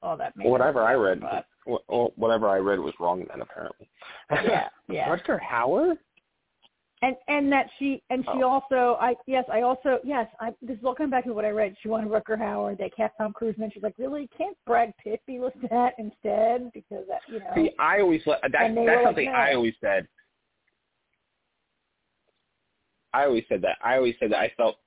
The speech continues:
Speaker 2: Brad Pitt had a better look as Lestat than Tom Cruise.
Speaker 1: Yeah. I think it was only after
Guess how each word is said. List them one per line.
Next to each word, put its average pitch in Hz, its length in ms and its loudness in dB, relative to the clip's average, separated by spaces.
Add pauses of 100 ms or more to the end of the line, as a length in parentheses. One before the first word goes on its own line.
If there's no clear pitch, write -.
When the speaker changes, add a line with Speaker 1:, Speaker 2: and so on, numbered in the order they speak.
(140)
Speaker 2:
Brad 117 240 4 (140)
Pitt - 300 0
had 107 320 0
a 104 80 -6
better 107 240 2
look 107 220 0 (120)
as 107 140 -2
Lestat 98 460 -2 (140)
than 87 440 -4 (1080)
Tom 92 180 -4
Cruise. 78 280 -4
Speaker 1:
Yeah. - 1080 -16
I 240 40 -10
think 302 160 -8
it 359 80 -6
was 302 120 -4
only 277 260 -2
after 226 360 -6